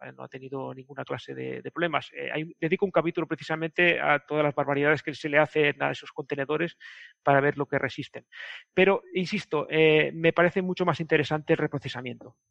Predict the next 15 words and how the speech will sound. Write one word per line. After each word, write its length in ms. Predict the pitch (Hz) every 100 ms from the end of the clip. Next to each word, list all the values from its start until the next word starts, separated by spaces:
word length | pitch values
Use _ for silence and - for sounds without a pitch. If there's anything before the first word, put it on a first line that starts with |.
| -
eh, 340 | 131 127 123 -
y 320 | 135 127 123
creo 240 | 147 147
que 420 | - 147 139 135
ahí 160 | 131 139
tenemos 460 | 147 151 147 135 151
una, 680 | 139 135 131 127 127 127 - - - _ -
es, 260 | - - -
es 140 | -
una 140 | 170
tecnología 500 | 156 151 151 - 165 151
que 80 |
está 400 | 143 156 151 143
en 120 | 139 139
desarrollo. 640 | 139 147 180 190 214